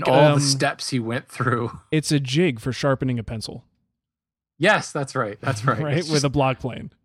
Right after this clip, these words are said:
Speaker 2: I just love it. And I, I don't think it would have been as funny if somebody like Chris Schwarz or Megan had written it. The fact that Bob Lang wrote it, just, it's icing on the cake.
Speaker 1: A little
Speaker 2: So
Speaker 1: unexpected, uh, but that, that, like you said, that just adds to the humor behind it. It's really,
Speaker 2: Oh,
Speaker 1: really good.
Speaker 2: absolutely.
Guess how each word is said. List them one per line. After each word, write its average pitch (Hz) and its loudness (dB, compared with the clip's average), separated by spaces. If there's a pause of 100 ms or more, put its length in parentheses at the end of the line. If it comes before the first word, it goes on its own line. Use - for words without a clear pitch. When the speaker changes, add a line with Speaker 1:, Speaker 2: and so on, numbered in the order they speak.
(240)
Speaker 2:
I 165 -4
just 190 -2
love 160 4
it. 104 -8
And 123 -2
I, 135 0 (100)
I 139 -2
don't 185 0
think 190 -2
it 160 -6
would 147 2
have 139 2
been 139 0
as 120 -2
funny 131 0
if 123 -2
somebody 123 0
like 107 -6
Chris - -2
Schwarz 117 0
or 101 0
Megan 110 0
had 135 2
written 151 2
it. 170 2 (220)
The - -20
fact 165 2
that 110 -4
Bob 117 2
Lang 110 -2
wrote 95 -4
it, 87 -14
just, - -2
it's - -8 (100)
icing 123 0
on 101 -4
the 92 -6
cake. - -4
Speaker 1:
A 156 4
little 170 6
Speaker 2:
So 151 8
Speaker 1:
unexpected, 139 0 (200)
uh, 123 -12
but 127 -6
that, 127 -6
that, 123 -6
like 123 -4
you 123 -4
said, 120 -4
that 117 -6
just 123 -6
adds 123 -4
to 123 -8
the 120 -6
humor 135 -2
behind 110 -8
it. 123 -10
It's 117 -12
really, 143 2
Speaker 2:
Oh, 180 4
Speaker 1:
really 120 4
good. - 2
Speaker 2:
absolutely. 120 -2